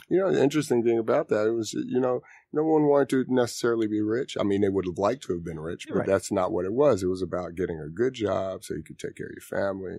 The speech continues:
Speaker 2: Mm-hmm.
Speaker 1: raise your kids, go on vacation. Quite,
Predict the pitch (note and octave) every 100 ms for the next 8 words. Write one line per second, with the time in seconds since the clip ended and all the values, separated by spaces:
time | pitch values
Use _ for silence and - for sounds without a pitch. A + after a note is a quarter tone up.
0 | - F#2+ F#2+ F#2+ G2+ C3 D#2 D2+ - G2+
1 | F#2 F2 E2 F2 E2 E2 D2+ D2 D2+ -
2 | - -